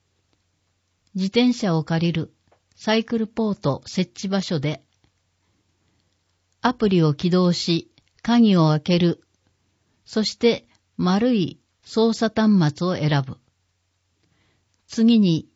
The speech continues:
自転車後輪上にある機器の開始ボタンを押す。スマホの二次元コードの読み取りで自転車の鍵を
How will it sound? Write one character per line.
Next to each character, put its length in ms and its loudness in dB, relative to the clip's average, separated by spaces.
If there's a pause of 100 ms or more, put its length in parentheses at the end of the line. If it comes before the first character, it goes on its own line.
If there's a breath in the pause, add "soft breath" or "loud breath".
(760)
自 120 -2
転 300 0
車 400 -4
後 240 0
輪 240 4
上 240 2
に 160 2
あ 100 0
る 140 -2
機 160 -6
器 140 -4
の 260 0 (160)
開 240 -2
始 340 -6
ボ 140 -4
タ 160 -4
ン 140 0
を 180 -4
押 100 -6
す。 240 -16 (1600)
ス 200 -8
マ 180 0
ホ 100 -2
の 380 -2
二 160 2
次 100 -2
元 300 0
コ 240 0
ー 20 -2
ド 140 0
の 80 2
読 180 2
み 140 0
取 220 -4
り 40 -6
で 380 -4
自 100 -6
転 280 0
車 160 -2
の 120 2
鍵 380 0
を 200 -2